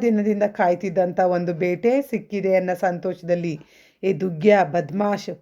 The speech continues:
ಏಸ್ ದಿವ್ಸ ತಂಪಿಸ್ಕೊಂಡಿದ್ದೆ?" ಅಂತೇಳಿ ಒಮ್ಮೆ ನಕ್ಕು ತನ್ನ ಕೈಯಲ್ಲಿದ್ದ ರಕ್ತಸ್ನಾತ ರಿವಾಲ್ವರ್ನ ಅವನಿಗೆ ತೋರಿಸ್ಕೊಂಡು, "ತಗೊಳ್ಳಿ ದಣಿಯರೇ, ಇದು ನಿಮ್ದು" ಅಂತ ದುಗ್ಗಪ್ಪ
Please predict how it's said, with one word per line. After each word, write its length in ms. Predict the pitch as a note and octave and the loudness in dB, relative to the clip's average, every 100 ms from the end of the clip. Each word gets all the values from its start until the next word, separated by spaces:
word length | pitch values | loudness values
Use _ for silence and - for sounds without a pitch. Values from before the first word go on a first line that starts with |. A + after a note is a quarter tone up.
| _ _ _ F#3+ | _ _ _ -2
ಏಸ್ 500 | G3+ G#3+ C4 C4 A3 | 4 4 4 -2 -6
ದಿವ್ಸ 220 | G3+ B3 A#3 | -4 -2 0
ತಂಪಿಸ್ಕೊಂಡಿದ್ದೆ?" 1200 | A3+ G3 F#3+ A3 G3+ - G#3 G3 F#3 F#3+ F3+ F#3 F3+ _ _ | 2 0 0 -2 -2 -2 -2 0 0 0 0 -2 -6 _ _
ಅಂತೇಳಿ 800 | F#3 F#3+ F#3+ F3 F3 G#3 C#4 D#4 _ _ - | -6 -4 0 0 2 2 0 -4 _ _ -4
ಒಮ್ಮೆ 340 | G3 G3 F3+ | -2 0 0
ನಕ್ಕು 460 | F#3 A3 A3 - A3 | 2 0 0 -2 0
ತನ್ನ 260 | A3 F#3 F3+ | 0 -2 -2
ಕೈಯಲ್ಲಿದ್ದ 720 | F3+ F3+ F3+ F#3+ F#3 F#3+ F3 F#3+ | 0 0 0 0 -2 -2 -2 0
ರಕ್ತಸ್ನಾತ 880 | F3 G#3 G#3 _ B3+ A#3 - G3+ G3+ | 2 2 0 _ -6 -6 -2 -2 0
ರಿವಾಲ್ವರ್ನ 880 | G3+ F3+ F3+ G3+ A3 A3 G#3 F#3+ F#3+ | 0 0 2 4 4 4 2 0 -2
ಅವನಿಗೆ 300 | F#3+ F3+ F3 | -2 -4 -6
ತೋರಿಸ್ಕೊಂಡು, 840 | E3+ E3 - - F3 F#3+ B3+ D4+ _ _ _ _ _ - | -4 -6 -6 -6 -4 0 -2 -2 _ _ _ _ _ -6
"ತಗೊಳ್ಳಿ 460 | G#3 F#3 G#3 A3+ | -2 2 4 4
ದಣಿಯರೇ, 500 | G#3 G3 F#3+ F#3 F#3 | 2 0 2 2 2
ಇದು 260 | F#3 F3+ E3+ | 0 -2 -4
ನಿಮ್ದು" 760 | F3+ F3+ F3 D#3+ F3 F3+ F3 D#3 | -4 -4 -4 -4 -4 -4 -4 -6
ಅಂತ 1040 | C#3 C3 _ _ _ _ _ _ _ - | -10 -14 _ _ _ _ _ _ _ -8
ದುಗ್ಗಪ್ಪ 600 | D3+ E3 D3+ E3+ - | -6 -6 -2 -2 -2